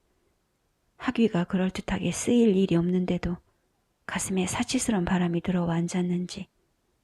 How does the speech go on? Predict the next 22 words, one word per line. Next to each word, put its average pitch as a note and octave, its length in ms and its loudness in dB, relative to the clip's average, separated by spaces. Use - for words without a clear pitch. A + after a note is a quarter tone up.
학교에 - 360 -2
다니는 F3+ 380 0
것을 F3 320 -6
포기하기 A#3+ 500 -2
어려웠다. F3 540 -6
해가 C4+ 240 4
갈수록 G3 420 2
먹고 F#3 260 0
사는 G3 320 0
일이 F3 160 0
묘연해져 F3+ 720 2
갈팡질팡 F3+ 1120 -4
엇갈린 F3+ 480 0
날들을 F3 320 -2
보내고 F3 340 -6
있었다. - 520 -12
조금만 F#3 520 -2
더 F3+ 120 0
학교에 F3+ 400 -2
다녀서 F3 640 -4
졸업을 F3+ 480 -2
하면 F3 280 -2